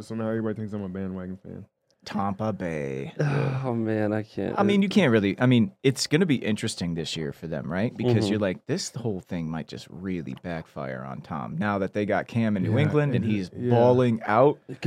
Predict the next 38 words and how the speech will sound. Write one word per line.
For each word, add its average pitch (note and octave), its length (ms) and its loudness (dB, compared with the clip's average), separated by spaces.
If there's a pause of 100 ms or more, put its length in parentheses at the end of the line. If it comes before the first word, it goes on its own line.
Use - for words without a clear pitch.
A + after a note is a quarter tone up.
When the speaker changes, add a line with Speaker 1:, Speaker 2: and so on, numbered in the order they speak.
Speaker 3:
Gosh, C#3 80 0
he E3 80 8
Speaker 1:
balling F3+ 280 8
Speaker 3:
played D#3 100 6
Speaker 1:
out, F3 240 6
Speaker 3:
good. - 20 -4
Speaker 1:
and D3 240 2
he's C#3+ 220 2
doing C#3+ 340 4
well, D3+ 460 4 (440)
but, C3+ 140 -6
like, C#3 300 2
they're D3+ 100 4
not, F#3 320 4 (2250)
everybody's E3+ 400 8
like, C#3+ 100 6
"Who's G#3 180 8
it G3 60 8
gonna D#3+ 140 6
be? B2+ 100 6
Is A#2 80 4
it B2 40 4
gonna B2+ 100 4
be, B2+ 260 6 (340)
is B2+ 140 0
it A#2 140 4
Brady E3+ 300 8
that D3+ 140 6
needs C#3+ 380 6
Belichick, D#3 540 2
or C3+ 60 2
is A#2 80 2
it A2 100 -4
Belichick C#3+ 360 2
that C3+ 100 0
needs B2+ 200 2
Tom?" D#3 300 2
And C3 180 2